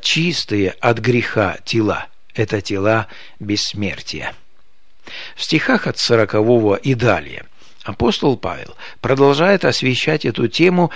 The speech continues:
говоря следующее: «Есть тела небесные и тела земные, но иная, иная слава небесная, иная земных,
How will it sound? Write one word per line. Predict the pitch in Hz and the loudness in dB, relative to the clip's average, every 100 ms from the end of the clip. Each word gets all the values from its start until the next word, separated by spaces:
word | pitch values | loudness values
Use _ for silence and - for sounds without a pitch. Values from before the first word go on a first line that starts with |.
| - | -8
говоря | 139 113 117 143 | -2 2 4 4
следующее: | - 131 123 73 71 - 50 - - - - - - - | 2 2 0 0 -6 -6 -8 -14 -16 -18 -16 -14 -14 -10
«Есть | 113 151 202 - - | 0 6 6 6 2
тела | 143 139 160 156 | 4 6 6 6
небесные | 127 143 127 147 143 - 78 67 - - - - | 4 2 4 4 4 0 -6 -12 -12 -14 -18 -10
и | 131 123 | -2 0
тела | - 113 107 117 - | 4 6 6 4 2
земные, | 110 117 123 143 101 - - - - - - - - - | -2 0 2 0 0 -4 -12 -14 -18 -18 -16 -14 -10 2
но | 143 147 151 | 6 8 8
иная, | 139 135 185 160 90 - - - - - | 6 6 6 6 2 -4 -12 -14 -6 0
иная | 135 147 160 156 143 | 2 6 8 8 8
слава | - 127 151 151 | 6 6 8 8
небесная, | 156 160 170 175 - 110 95 - - - - | 6 6 6 6 4 -4 -8 -8 -12 -16 0
иная | 131 127 113 113 107 - - | 2 4 4 6 6 4 -4
земных, | 120 110 113 117 143 117 - | -4 0 0 0 0 -2 -6